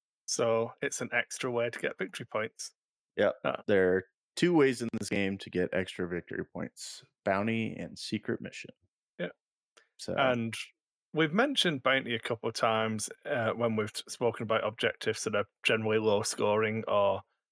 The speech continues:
Speaker 1: um, more likely to tie. And it is definitely something to consider.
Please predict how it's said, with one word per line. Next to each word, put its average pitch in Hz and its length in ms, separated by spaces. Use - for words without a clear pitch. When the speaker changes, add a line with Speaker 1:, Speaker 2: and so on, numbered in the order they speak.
Speaker 1:
um, 101 280
more 107 640
likely 110 540
to - 140
tie. 107 540
And 123 100
it 117 140
is 139 200
definitely 135 380
something 113 600
to 104 260
consider. 107 680